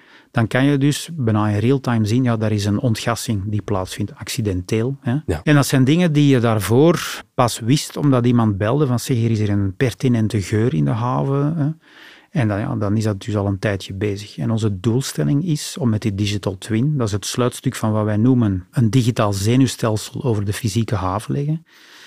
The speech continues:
Speaker 1: Dat is door al die data van sensoren, camera's, drones en klassieke systemen, om die in die digital twin bij elkaar te brengen in een context van bijvoorbeeld iemand die zich bezighoudt met milieu. Om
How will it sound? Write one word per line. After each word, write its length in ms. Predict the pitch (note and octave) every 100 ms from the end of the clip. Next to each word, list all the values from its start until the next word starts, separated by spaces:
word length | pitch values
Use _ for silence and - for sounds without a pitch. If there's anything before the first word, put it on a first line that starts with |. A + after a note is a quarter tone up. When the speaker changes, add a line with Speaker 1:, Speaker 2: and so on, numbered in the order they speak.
| - -
Speaker 1:
Dat 160 | A#2 A2+
is 140 | C#3
door 240 | C3 A#2+
al 200 | - C3+
die 140 | D3 A#2+
data 400 | A2+ A#2+ - B2
van 180 | G#2+ B2
sensoren, 760 | - C3+ - B2 B2+ C3 -
camera's, 540 | B2 A2+ B2+ B2 A#2+ G2
drones 600 | G#2+ A2+ C3 B2+ - -
en 120 | A#2+
klassieke 420 | A2 G#2+ - C3+ A#2+
systemen, 640 | - A2 - B2+ D3 E3+
om 180 | C#3 A#2
die 280 | A2+ A#2 C3
in 180 | C#3
die 120 | B2 A2
digital 380 | A#2 G#2 A2
twin 220 | - C#3 C3
bij 120 | A2+
elkaar 360 | G#2 G#2+ A#2+
te 140 | - C3
brengen 400 | C3+ C3+ C#3 - - - - _
in 180 | F3 D3
een 120 | C3
context 500 | C#3 C3+ C#3+ D#3+ -
van 280 | A#2 A#2 A#2
bijvoorbeeld 440 | G#2 G2+ A#2 A#2
iemand 280 | C3+ G#2+ G2
die 120 | G#2+
zich 200 | G2 G2+
bezighoudt 380 | G#2+ G#2+ G#2 G2
met 120 | G#2+
milieu. 320 | G2+ A2 B2
Om 80 | E3